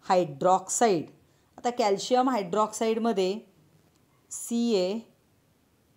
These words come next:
टू प्लस, कारण त्याची संयुजा, कॅल्शियमची संयुजा दोन आहे आणि आम्लधर्मी मूलक आहे ओ एच मायनस. याचा अर्थ कॅल्शियम हायड्रॉक्साईडसुद्धा काय आहे?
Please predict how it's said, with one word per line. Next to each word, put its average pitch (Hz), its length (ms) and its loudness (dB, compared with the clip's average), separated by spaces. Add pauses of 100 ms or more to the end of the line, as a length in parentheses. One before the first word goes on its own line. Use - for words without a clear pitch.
(340)
टू 254 120 -4
प्लस, 214 400 0 (280)
कारण 214 420 4 (800)
त्याची 226 380 -4
संयुजा, 185 600 -4 (340)
कॅल्शियमची 214 540 -4
संयुजा 196 400 -4
दोन 233 240 0
आहे 190 280 -4 (540)
आणि 202 360 -8
आम्लधर्मी 208 580 -4
मूलक 185 380 -4
आहे 165 340 -4 (160)
ओ 220 80 -4
एच 226 280 -4
मायनस. 190 480 -6 (400)
याचा 208 320 2
अर्थ 170 240 -2 (960)
कॅल्शियम 202 420 -2
हायड्रॉक्साईडसुद्धा 185 1160 -4
काय 175 260 0
आहे? 175 320 -6